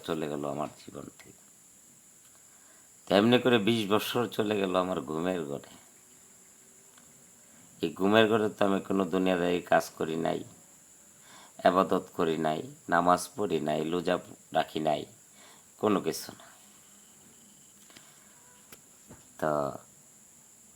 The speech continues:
রইল চল্লিশ বছর জীবনে, আরও বাদ দিলাম পাঁচ বছর কোথায়? আমরা যখন সর্বপ্রথম এই পৃথিবীতে আসি, তখন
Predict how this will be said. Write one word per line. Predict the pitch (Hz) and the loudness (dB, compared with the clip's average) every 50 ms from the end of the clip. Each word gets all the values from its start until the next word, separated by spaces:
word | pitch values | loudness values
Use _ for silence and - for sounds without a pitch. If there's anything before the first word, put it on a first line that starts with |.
| - - - - - - - - - _ _ _ - - | -20 -20 -20 -20 -20 -20 -20 -20 -20 _ _ _ -14 -6
রইল | - 95 98 95 90 95 95 95 - | 0 0 2 2 2 0 0 0 2
চল্লিশ | 104 104 101 101 101 104 98 95 92 92 | 2 2 4 4 2 2 2 2 0 0
বছর | 95 - - - 110 104 98 95 101 | -2 -2 -2 -2 -2 -2 0 0 0
জীবনে, | 104 95 95 95 95 101 151 - - - - - - - - - - - - - - - - - - - - 87 | 2 2 2 0 0 -2 -6 -10 -16 -20 -20 -20 -20 -20 -20 -20 -20 -20 -20 -20 -20 -20 -20 -20 -12 -2 4 6
আরও | 90 90 95 90 90 | 6 6 6 6 6
বাদ | 92 87 80 90 | 6 6 6 4
দিলাম | 95 90 90 90 87 85 - | 2 4 4 2 0 4 4
পাঁচ | 90 87 85 82 82 | 4 4 4 0 -4
বছর | 87 - - - 90 87 - | -6 -4 -4 -4 -4 -4 -4
কোথায়? | - 87 - - 90 90 95 - - - - - - - - - - - - - - - - - - - - - - - - - - - - - - - - - - - - - - - - - - - | -4 -6 0 2 2 2 2 0 -4 -16 -20 -20 -20 -20 -20 -20 -20 -20 -20 -20 -20 -20 -20 -20 -20 -20 -20 -20 -20 -20 -20 -20 -20 -20 -20 -20 -20 -20 -20 -20 -20 -20 -20 -20 -20 -20 -20 -20 2 4
আমরা | 95 98 107 104 113 113 92 101 | 6 6 8 8 8 8 8 6
যখন | 104 98 - - 113 113 110 101 - - | 2 0 0 0 0 0 -2 -2 0 2
সর্বপ্রথম | 107 101 98 95 - 95 82 95 95 95 - 127 120 113 101 | 2 4 4 2 0 0 2 2 0 0 0 -2 0 0 0
এই | 92 - | 0 0
পৃথিবীতে | - 101 98 - 107 104 110 104 - - - 78 73 76 | -2 -2 -2 0 -2 -2 -2 -4 0 2 2 2 2 0
আসি, | - - - - 123 120 - - - - - - - - - - - - - - - - - - - - - - | -4 -8 -8 -10 -10 -12 -14 -18 -20 -20 -20 -20 -20 -20 -20 -20 -20 -20 -20 -20 -20 -20 -20 -20 -20 -20 -4 -2
তখন | - - - - 110 | -2 0 0 0 -2